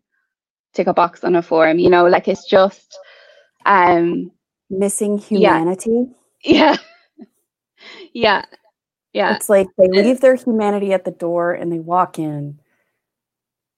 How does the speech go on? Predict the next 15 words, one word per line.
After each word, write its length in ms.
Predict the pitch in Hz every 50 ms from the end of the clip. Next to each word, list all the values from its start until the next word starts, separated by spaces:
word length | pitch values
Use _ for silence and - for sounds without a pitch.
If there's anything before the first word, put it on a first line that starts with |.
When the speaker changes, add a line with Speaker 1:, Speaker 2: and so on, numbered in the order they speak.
| _ _ -
Speaker 2:
and 120 | 170 170 170
they 80 | 165
don't 380 | 156 165 165 175 175 - 165 156
look 260 | 165 165 160 160 - -
at 300 | - 151 147 143 147 _ -
the 80 | - _ _
person 680 | - - - 175 - - - 160 151 151 156 160 160 _ _ _ _ _ _ _ _ _ _ _ _ _ _ _ _ _ _ _ -
as 180 | 165 170 170 170
a 40 | 185
Speaker 1:
No. 120 | 185 185
Speaker 2:
person. 480 | 185 151 143 - - - - - 151 _ _ _ _ _ _ _ _ _ _ _ _ _ _ -
They 120 | 175 175 175
look 220 | 175 185 180 196
at 180 | 190 165 156 160
'em 400 | 156 156 156 151 151 151 _